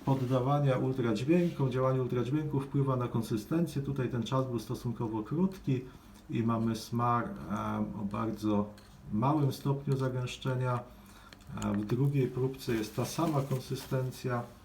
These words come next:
e, jedynie ta sama, przepraszam, to samo stężenie, jedynie czas został tutaj, e, czas poddawania ultradźwiękom został wydłużony. No i tutaj widać, że ten smar jest znacznie bardziej zagęszczony. Oczywiście zmieniając stężenie nanorurek możemy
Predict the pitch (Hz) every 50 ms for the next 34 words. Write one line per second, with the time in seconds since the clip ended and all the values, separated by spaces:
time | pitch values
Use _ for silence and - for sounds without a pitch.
0 | - - - - - - 101 110 110 110 107 110 113 104 120 117 110 113 110 104
1 | 113 120 110 - 135 127 123 113 101 - - 101 - 117 117 - - 113 104 110
2 | - - 123 117 117 110 - - 113 107 107 139 165 160 147 135 123 - - -
3 | - - - - 123 120 113 104 123 120 117 117 113 110 107 101 - - - 131
4 | 123 113 - - - 98 98 104 107 104 - - 107 104 101 107 101 - 107 104
5 | 104 104 - - - 98 101 104 104 104 101 - - 113 113 110 - - 110 104
6 | 101 104 104 101 110 107 107 104 104 101 101 107 101 101 107 113 113 - 113 107
7 | 107 101 - - 107 101 104 101 110 110 117 156 160 147 139 135 135 - - -
8 | - - - - - 220 220 202 170 147 - 143 - 131 120 117 117 - - -
9 | - - - - - 120 117 104 110 110 101 - 110 104 - 104 101 101 - -
10 | 104 101 101 101 101 101 101 - - 98 92 107 113 104 - - 107 104 104 107
11 | 101 101 107 104 101 104 101 98 104 101 - - - 104 101 98 - - - -
12 | - - - - - - 175 - - 233 220 240 208 - 220 196 170 175 165 160
13 | 175 180 175 175 - - - - 156 143 131 123 151 160 160 160 156 156 151 143
14 | 147 143 139 143 139 135 143 135 127 127 120 110 117 123 120 120 120 120 120